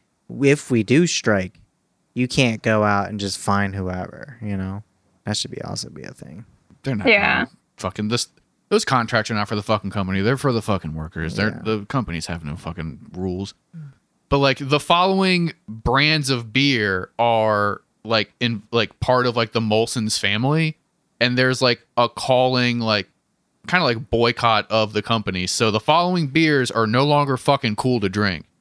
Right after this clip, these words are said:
Speaker 1: Oh, shit.
Speaker 2: Blue Moon, Carling, Coors Banquet, Coors Light, George Killian's Irish Red, Granville Island Brewer, Brewing, Hamm's, Hop Valley, Leaning Kugel, Miller High Life,
Speaker 1: Hmm.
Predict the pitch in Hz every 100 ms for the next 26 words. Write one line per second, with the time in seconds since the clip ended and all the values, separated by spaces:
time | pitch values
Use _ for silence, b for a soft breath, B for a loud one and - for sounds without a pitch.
0 | - 98 - 101 98 110 113 131 202 175
1 | 165 160 160 156 151 - 143 147 139 135
2 | 131 - - 147 170 147 127 131 127 127
3 | 120 - - 139 160 156 127 120 120 117
4 | _ _ _ - 120 147 165 - 156 147
5 | 143 131 110 120 117 - 107 107 107 101
6 | - 110 123 156 151 151 131 123 127 127
7 | 120 113 120 117 110 104 _ - 107 131
8 | 156 120 104 101 _ _ - 151 165 170
9 | 175 175 - - - 143 185 120 123 123
10 | 123 123 120 - _ _ _ _ - 110
11 | 151 185 175 143 135 131 123 120 120 -
12 | 110 135 170 180 175 156 - 139 143 120
13 | 107 107 104